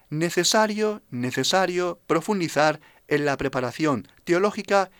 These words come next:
y científica de dichos exorcistas, junto con el hecho principalísimo de su propia humildad y de su santidad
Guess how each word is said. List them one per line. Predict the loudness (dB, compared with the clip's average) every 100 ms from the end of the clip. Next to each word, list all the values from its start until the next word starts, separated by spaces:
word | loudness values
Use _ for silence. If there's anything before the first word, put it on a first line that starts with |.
| _
y | -6 -4
científica | -2 -4 -4 -4 -4 -2 -2 -4 _ -12
de | -6 -4
dichos | -4 -4 -4 -4 -6
exorcistas, | -6 -4 -6 -8 -8 -8 -10 -12 -12 -16 _ _ _ _
junto | -12 -12 -10 -10
con | -6
el | -2
hecho | -2 0 -4
principalísimo | -4 -8 -8 -4 -2 -2 -4 -4 -4 -8 _ _ _
de | -16 -12
su | -12 -6
propia | -6 -4 -8 -8 -4
humildad | -2 -4 -8 -4 -2 -2 -6 _ _ _ _ _ -18
y | -14
de | -12
su | -10 -10
santidad | -10 -12 -14 -4 -2 -2